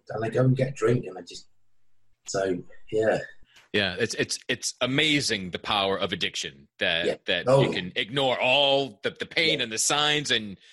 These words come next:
Speaker 2: you're, you're,
Speaker 1: Yeah.
Speaker 2: you're physically falling apart, and like, "No, no, no, I'm fine."
Speaker 1: Yeah.
Speaker 2: Yeah.
Speaker 1: Nothing
Speaker 2: So
Speaker 1: wrong with me.
Speaker 2: <laughs> How old were you when you found yourself homeless?
Speaker 1: Uh, I was, so thirteen years ago, um, thirty-one.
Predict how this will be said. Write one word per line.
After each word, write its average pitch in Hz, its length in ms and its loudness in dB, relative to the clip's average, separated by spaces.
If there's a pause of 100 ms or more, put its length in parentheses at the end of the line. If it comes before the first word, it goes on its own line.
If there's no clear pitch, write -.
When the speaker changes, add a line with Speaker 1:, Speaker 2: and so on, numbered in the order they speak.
(160)
Speaker 2:
you're, 101 240 -4
you're, 101 300 -2
Speaker 1:
Yeah. 90 100 -12
Speaker 2:
you're 110 180 -2 (220)
physically 151 300 0
falling 151 340 0
apart, 151 460 2
and 113 80 -8
like, 113 180 -6
"No, 269 140 2
no, 175 120 2
no, 87 200 -6 (240)
I'm 160 80 -10
fine." 78 180 -4 (540)
Speaker 1:
Yeah. 98 160 0 (280)
Speaker 2:
Yeah. 76 140 -10 (400)
Speaker 1:
Nothing 135 160 4
Speaker 2:
So - 20 6
Speaker 1:
wrong 135 240 4
with - 920 -12
me. 135 100 -4 (720)
Speaker 2:
<laughs> - 300 -20
How 196 180 0
old 226 180 4
were 196 100 -4
you 139 140 2
when 127 140 2
you 120 80 -2
found 131 640 -2
yourself 120 340 0
homeless? - 540 -4 (720)
Speaker 1:
Uh, 127 300 4
I 123 180 4
was, 127 800 2
so 110 300 -2
thirteen 127 420 2
years 117 160 0
ago, 113 580 0
um, 104 500 4
thirty-one. 113 1040 0